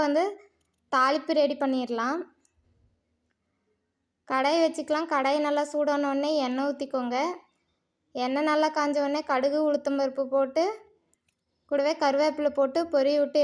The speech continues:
எடுத்து சட்னியில சேர்த்துது, சேர்த்துக்கோங்க. இப்போ நம்மளோட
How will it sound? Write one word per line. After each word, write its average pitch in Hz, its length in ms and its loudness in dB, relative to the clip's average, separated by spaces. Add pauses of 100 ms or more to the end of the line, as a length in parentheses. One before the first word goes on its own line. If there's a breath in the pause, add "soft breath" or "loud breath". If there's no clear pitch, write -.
எடுத்து 277 260 0 (640)
சட்னியில 302 400 0 (100)
சேர்த்துது, 285 400 2 (1160)
சேர்த்துக்கோங்க. 277 580 -2 (2750)
இப்போ 277 260 -2 (100)
நம்மளோட 269 320 0